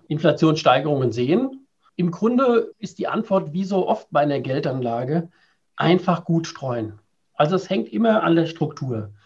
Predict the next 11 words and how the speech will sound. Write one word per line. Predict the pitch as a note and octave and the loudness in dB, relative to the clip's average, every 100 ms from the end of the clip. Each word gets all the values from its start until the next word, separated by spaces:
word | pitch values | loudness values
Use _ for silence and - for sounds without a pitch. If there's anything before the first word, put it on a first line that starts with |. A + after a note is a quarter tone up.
| _ | _
Also | - D3+ | -2 0
das | F3+ - | 0 2
Thema | F#3 A3+ | 2 4
Inflation, | F#3+ F#3 D#3 F3 C4 C#4+ | 2 0 -2 0 0 0
wie | G3 | -2
gesagt, | F#3 F3 E3+ | 0 0 0
ist | C#3 | -2
jetzt | D#3+ D#3+ - | -2 -4 -8
präsent | C#3 C3+ E3+ | -6 -2 0
und | G#3+ | 0
aktuell, | D#3 C#3+ D3 - E3 B3+ | 0 -2 -6 -4 -4 -4